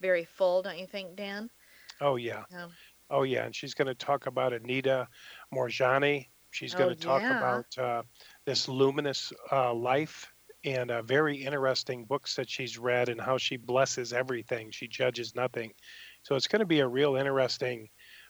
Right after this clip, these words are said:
Speaker 2: uh, topic when we get back.
Speaker 1: Yeah, it sounds really
Speaker 2: So,
Speaker 1: good.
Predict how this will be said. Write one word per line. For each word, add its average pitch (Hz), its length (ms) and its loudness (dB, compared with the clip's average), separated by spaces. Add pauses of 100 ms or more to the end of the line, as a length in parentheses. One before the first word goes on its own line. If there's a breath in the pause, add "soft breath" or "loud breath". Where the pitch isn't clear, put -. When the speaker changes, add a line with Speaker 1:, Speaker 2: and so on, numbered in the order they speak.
(100)
Speaker 2:
uh, 127 340 4
topic 135 560 0 (100)
when 123 120 -10
we 120 100 -8
get 110 160 -8
back. 120 420 -6 (420)
Speaker 1:
Yeah, 175 300 -10
it 156 60 -16
sounds 180 300 -6
really 175 220 2
Speaker 2:
So, 175 160 2
Speaker 1:
good. 165 360 2